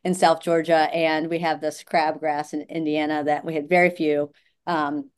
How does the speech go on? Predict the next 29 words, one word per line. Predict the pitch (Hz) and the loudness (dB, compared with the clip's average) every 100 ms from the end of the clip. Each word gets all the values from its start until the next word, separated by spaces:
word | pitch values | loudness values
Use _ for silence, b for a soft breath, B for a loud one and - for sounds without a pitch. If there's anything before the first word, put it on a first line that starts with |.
| _ | _
turf | - 202 202 | -2 0 2
fields | 160 151 | 0 0
at | 147 | -4
the | - | -2
time, | 175 160 156 | 2 2 2
and | 160 | 2
they | 160 | 2
were | 147 | 2
really | 151 147 143 | 0 -2 0
bad | 143 135 | -2 -2
AstroTurf, | 135 - 151 151 135 | -6 -8 -10 -8 -4
so | - 139 | -2 2
those | 147 143 | 0 0
weren't | 147 - | -6 -2
exciting. | 151 - 139 | -2 -2 0
So | 180 139 B B B | 0 0 B B B
very | 202 233 | 6 6
excited | 247 240 202 185 180 | 8 8 8 8 4
to | |
come | 190 196 | 0 2
down | 180 170 | 4 4
and | 170 | 0
play | 180 170 160 | 2 2 2
on | 156 | 0
this | 156 - | -6 -6
nice | 175 156 156 | -6 -4 -4
Bermuda | - 165 160 151 | -6 -4 -4 -2
grass, | 151 147 147 - - | 0 2 0 -6 -12
um, | - 160 147 151 151 | -10 -6 -6 -4 -6